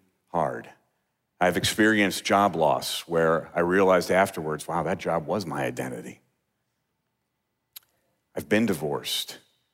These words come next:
where I was wondering, "Okay, who am I now that I'm not a husband?" And, and maybe twenty twenty has wrecked your identity because of what you were focusing on. Maybe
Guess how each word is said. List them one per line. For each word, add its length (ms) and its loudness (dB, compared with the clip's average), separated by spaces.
where 120 2
I 80 2
was 160 -2
wondering, 420 2
"Okay, 200 -2
who 240 0
am 240 4
I 120 0
now 220 0
that 140 0
I'm 100 -2
not 300 0
a 60 -10
husband?" 460 -6
And, 180 4
and 140 2
maybe 320 4
twenty 340 2
twenty 460 2
has 340 2
wrecked 320 4
your 140 4
identity 600 4
because 400 2
of 140 0
what 180 2
you 100 0
were 100 4
focusing 760 0
on. 240 0
Maybe 360 2